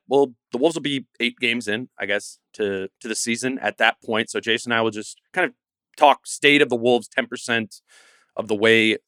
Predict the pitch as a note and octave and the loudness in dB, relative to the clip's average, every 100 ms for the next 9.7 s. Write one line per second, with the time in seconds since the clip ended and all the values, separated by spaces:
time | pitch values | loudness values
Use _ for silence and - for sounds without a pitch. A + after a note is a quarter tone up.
0 | - G#2+ G#2 G2+ - A2+ G#2+ A2 G#2+ G#2 | -8 -6 -4 -6 -6 -4 -6 -4 -4 -6
1 | G2+ - G2 F#2+ F#2+ F2+ - F#2+ G2+ - | -12 -10 -6 -4 -6 -10 -6 0 0 -2
2 | G#2 G#2 F#2+ - A#2+ A2 G#2 G#2+ A2+ - | -2 -2 -2 -4 -4 -2 0 -2 -2 -6
3 | G#2 G#2 F#2 G#2+ G#2 G#2 G2+ A2+ G2 - | -4 -4 -4 -2 -2 -4 -8 -4 -6 -6
4 | _ _ _ _ _ C3+ A#2 - A#2 A2 | _ _ _ _ _ -2 -2 -2 -2 -2
5 | - G#2 G#2+ G2+ F#2+ G2+ A2+ G2 G#2 G2 | -8 -2 -2 -2 -6 -4 -4 -4 -2 -2
6 | F#2 G#2+ A#2 A2 G#2+ _ _ _ A2+ A#2 | 0 2 4 4 0 _ _ _ -6 2
7 | D3 C3 - C3 B2+ A#2+ G#2 - B2 A#2 | 2 2 -6 0 0 0 -10 -2 -2 0
8 | A2+ G#2 - - _ A2+ A2 A2 - A2+ | -2 -2 -8 -12 _ -4 -4 -6 -2 0
9 | A2 A2 G#2+ G#2+ A2 - _ | 0 -2 -2 -2 -2 -8 _